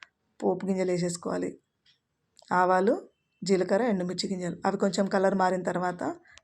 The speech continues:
ఎండుమిరపకాయలు వేసుకోవాలి ఒక నాలుగు. మధ్యలోకి చింపుకొని, మధ్యలోకి చించుకొని వేసుకుంటే కొంచెం, ఆ, ఫ్లేవర్ అనేది బయటకు వస్తుంది మంచిగా. దాని తర్వాత కొంచెం శనగపప్పు అట్లా పోపు కోసము కొంచెం పంటికి తగులుతూ చాలా బాగా అనిపిస్తది అన్నం తింటుంటే.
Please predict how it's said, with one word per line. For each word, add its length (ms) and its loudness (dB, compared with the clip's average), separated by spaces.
ఎండుమిరపకాయలు 640 0
వేసుకోవాలి 400 -2
ఒక 100 -4
నాలుగు. 500 -6
మధ్యలోకి 380 0
చింపుకొని, 540 -4
మధ్యలోకి 440 0
చించుకొని 320 -2
వేసుకుంటే 360 -4
కొంచెం, 380 -2
ఆ, 240 -4
ఫ్లేవర్ 380 0
అనేది 240 -4
బయటకు 320 0
వస్తుంది 260 -2
మంచిగా. 460 -4
దాని 180 0
తర్వాత 320 2
కొంచెం 460 0
శనగపప్పు 680 0
అట్లా 180 -2
పోపు 280 0
కోసము 380 -2
కొంచెం 320 -2
పంటికి 320 2
తగులుతూ 360 2
చాలా 320 2
బాగా 220 2
అనిపిస్తది 500 -2
అన్నం 280 -2
తింటుంటే. 580 -4